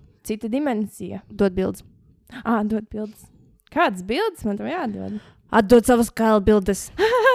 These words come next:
Speaker 1: Es radīšu jau pirmo reizi mūžā savas kaila bildes.
Speaker 2: Tas man atgādina, tātad Annija, ja, ir dejotāja. Viņa, ā, fočējās kaila bildēs, un mēs sēdējām ezītī un skatījāmies kaila bildes. Apkārt gāja cilvēki, viņam bija tāds, "Ha,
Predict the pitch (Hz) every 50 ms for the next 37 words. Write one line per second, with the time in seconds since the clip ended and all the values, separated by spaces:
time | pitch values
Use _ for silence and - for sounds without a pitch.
0 | 480 523 508 466 440 453 440 440 403 403 311 320 302 359 285 330 320 381 381 370
1 | - 233 233 226 220 214 - 440 494 453 302 247 226 226 247 240 233 240 247 294
2 | 330 381 - 311 320 - - - 277 220 196 185 190 190 214 226 240 262 247 262
3 | - _ _ _ _ _ _ _ _ _ _ _ _ _ _ - _ _ _ _
4 | _ - - - - - 247 - 233 226 233 233 214 202 185 185 190 190 190 190
5 | 202 190 185 180 - - 214 196 196 208 226 285 359 403 247 202 202 208 208 196
6 | 196 185 202 - - - 208 208 233 285 - - - _ _ _ _ _ 233 247
7 | 233 220 - - - 220 214 208 208 208 - - - 233 - - - 220 196 196
8 | 185 190 - - - - _ - 220 208 202 190 196 202 208 196 208 214 226 -
9 | - 214 208 208 - - - 220 208 190 208 190 190 - - 208 202 208 269 294
10 | - - - 220 214 - - 202 - - 220 214 - 214 208 208 214 - - -
11 | 220 220 220 - 262 254 247 226 269 - - - _ _ _ _ _ _ _ _
12 | _ _ _ _ _ - 220 - - 208 - - - - 214 208 220 - - 233
13 | 226 220 - 214 - 220 240 247 240 214 226 214 - - - - 523 -